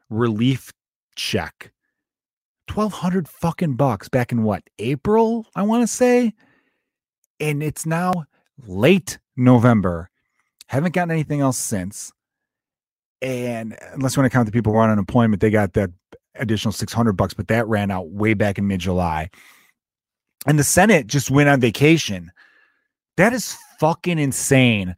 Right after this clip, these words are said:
how little our elected officials work. Trump isn't doing shit. His, his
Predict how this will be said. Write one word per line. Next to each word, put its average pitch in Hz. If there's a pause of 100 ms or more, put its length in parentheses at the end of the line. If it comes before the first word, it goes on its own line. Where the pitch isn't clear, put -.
(220)
how 131
little 117
our 110
elected 107
officials 101
work. - (720)
Trump 196
isn't 135
doing 110
shit. - (420)
His, 127
his 131